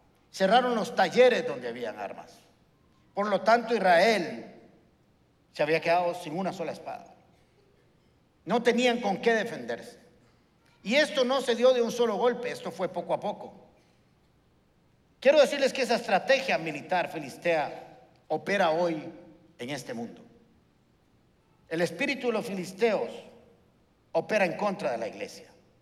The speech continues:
Y es un espíritu que no quiere que peques, quiere que estés desarmado y con eso te destruye. Poco a poco,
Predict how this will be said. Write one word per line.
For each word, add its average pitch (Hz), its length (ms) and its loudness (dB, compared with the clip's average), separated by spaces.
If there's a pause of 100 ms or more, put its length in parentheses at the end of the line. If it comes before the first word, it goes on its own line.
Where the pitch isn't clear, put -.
(1000)
Y 180 160 0
es - 260 4
un 247 120 -2
espíritu 233 500 -4
que 190 100 -4
no 208 180 -2
quiere 240 240 2
que 247 120 -4
peques, - 540 -6 (1300)
quiere 185 240 -2
que - 100 -8
estés 160 240 -6
desarmado 131 760 -6
y 127 60 -18
con 135 220 -10
eso 165 220 -8
te 131 160 -10
destruye. 104 520 -14 (1600)
Poco 262 240 6
a 233 80 6
poco, - 460 -2